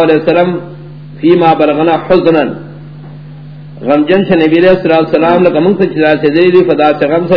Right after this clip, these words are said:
چاہتا منه مرارن، منډه به واره. دغه حزن د وجنا بیا بیا، کې ترد من رؤوس شواهق الجبال. دې لپاره چې ځان را وګرځي، دغه بلندو غرونو سره نه. فکلما اوفا بذروة جبل، کله به چې وخت بلندۍ د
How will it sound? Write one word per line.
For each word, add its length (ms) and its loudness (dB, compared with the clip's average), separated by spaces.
چاہتا 420 2
منه 280 2
مرارن، 460 2
منډه 240 2
به 120 4
واره. 300 2
دغه 380 2
حزن 320 2
د 60 2
وجنا 480 4
بیا 300 2
بیا، 200 0
کې 220 0
ترد 460 0
من 160 2
رؤوس 320 2
شواهق 540 0
الجبال. 520 2
دې 220 -4
لپاره 280 2
چې 200 -2
ځان 240 0
را 120 2
وګرځي، 460 4
دغه 160 0
بلندو 560 2
غرونو 420 4
سره 180 2
نه. 160 -2
فکلما 640 2
اوفا 320 2
بذروة 520 2
جبل، 380 2
کله 180 -2
به 100 2
چې 100 -4
وخت 240 0
بلندۍ 440 0
د 80 2